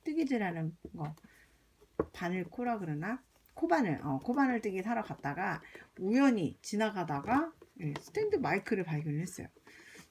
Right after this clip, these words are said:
제가 일반적으로 그림 영상 찍을 때는 라이브로 이렇게 하기 때문에 이렇게 마이크가 없어도 뭐 그렇게 뭐 음질이 나쁘다 그런 생각을 안 했는데,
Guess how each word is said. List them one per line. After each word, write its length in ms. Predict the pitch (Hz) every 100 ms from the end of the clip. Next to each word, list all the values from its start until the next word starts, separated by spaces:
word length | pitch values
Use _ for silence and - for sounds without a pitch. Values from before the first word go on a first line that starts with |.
| _
제가 240 | 208 220
일반적으로 920 | 196 202 240 247 247 240 254 247 233
그림 320 | - 247 294
영상 300 | 285 262 247
찍을 280 | 262 269 254
때는 540 | 214 196 190 196 190
라이브로 600 | 165 165 185 190 185 180 175
이렇게 180 | 151 165
하기 260 | 240 262
때문에 440 | 254 214 180 165 165
이렇게 200 | 160 160
마이크가 1040 | 143 165 180 - 196 185 185 180 180 175 - - -
없어도 840 | - 165 - 220 185 190 277 415 -
뭐 160 | 156 175
그렇게 440 | 185 - 185 175 - _ - - - _ _
뭐 360 | - - 107 - - _
음질이 340 | 208 190 214 196
나쁘다 440 | 143 147 202 185
그런 180 | 175 165
생각을 300 | 220 254 240
안 160 | 147 156
했는데, 540 | 156 160 208 175 143